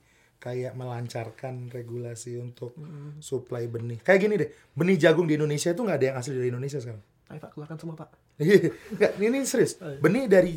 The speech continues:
Speaker 1: benih yang ada di jagung, sekarang itu nggak ada yang dari Indonesia, men.
Speaker 2: Oh, serius?
Speaker 1: Seluruh dari Thailand.
Speaker 2: Oke.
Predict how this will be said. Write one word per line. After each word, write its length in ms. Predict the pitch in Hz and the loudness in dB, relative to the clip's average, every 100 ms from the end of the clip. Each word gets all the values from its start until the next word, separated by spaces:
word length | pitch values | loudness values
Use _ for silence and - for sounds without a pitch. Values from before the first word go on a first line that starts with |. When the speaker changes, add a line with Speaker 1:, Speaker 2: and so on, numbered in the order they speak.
| 139 156 | -6 -4
Speaker 1:
benih 320 | 143 202 240 | -2 0 -2
yang 80 | 190 | -2
ada 160 | 160 | -2
di 400 | 143 135 127 131 | -2 -4 -6 -8
jagung, 380 | 120 123 101 117 190 _ _ _ _ | -2 -2 -2 -8 -10 _ _ _ _
sekarang 320 | - 180 196 | -8 -4 -2
itu 80 | 233 | -2
nggak 100 | 233 | 0
ada 100 | 180 | 0
yang 60 | 165 | 0
dari 80 | 156 | 0
Indonesia, 240 | 175 202 | -2 -6
men. 140 | 143 - _ _ _ _ _ 160 | -10 -12 _ _ _ _ _ -20
Speaker 2:
Oh, 80 | |
serius? 320 | 156 151 151 - | -18 -14 -14 -4
Speaker 1:
Seluruh 180 | 208 | 0
dari 140 | 208 180 | 2 0
Thailand. 260 | 185 165 117 _ _ _ _ | -2 -6 -10 _ _ _ _
Speaker 2:
Oke. 180 | _ | _